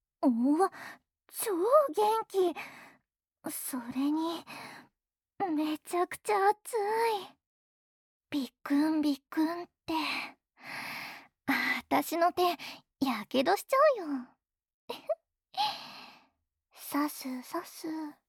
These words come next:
さすさす。お、すっごい。まだ大きくなるの？ったく、どんだけ貯めてたのよ。え？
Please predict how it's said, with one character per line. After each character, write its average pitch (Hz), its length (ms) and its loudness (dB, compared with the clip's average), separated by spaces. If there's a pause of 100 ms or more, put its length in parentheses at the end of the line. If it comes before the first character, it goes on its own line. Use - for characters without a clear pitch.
(880)
さ - 280 -2
す 226 420 -4
さ - 240 -4
す。 - 160 -20 (1200)
お、 359 240 0 (320)
す - 320 -2
っ 339 60 -2 (160)
ご 440 160 4 (240)
い。 392 100 0 (640)
ま 330 240 4
だ 571 80 6 (160)
大 349 160 6
き - 140 -10
く 349 140 4
な 320 120 0
る 285 140 4
の？ 240 260 4
っ 480 40 6 (920)
た 403 200 2 (100)
く、 - 100 -4 (1120)
ど 208 120 -2
ん 202 140 4 (160)
だ 427 120 4
け - 100 0
貯 403 180 2
め 370 140 2
て 392 100 2
た 285 160 2
の 233 100 2
よ。 226 460 -2 (1700)
え？ - 20 0